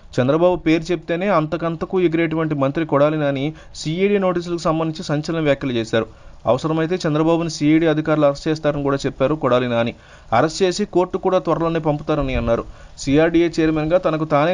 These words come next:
చంద్రబాబు ప్రకటించుకున్నారని, ఇష్టం వచ్చినట్టు జీవోల్ని విడుదల చేసి, దళితుల్ని మోసం చేసి, ఐదు వందల కోట్ల పైగా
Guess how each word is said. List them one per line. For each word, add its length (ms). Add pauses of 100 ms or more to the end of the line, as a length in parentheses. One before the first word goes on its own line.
చంద్రబాబు 420
ప్రకటించుకున్నారని, 760 (320)
ఇష్టం 240
వచ్చినట్టు 400
జీవోల్ని 380
విడుదల 260
చేసి, 220
దళితుల్ని 500
మోసం 300
చేసి, 240 (360)
ఐదు 180
వందల 260
కోట్ల 200
పైగా 260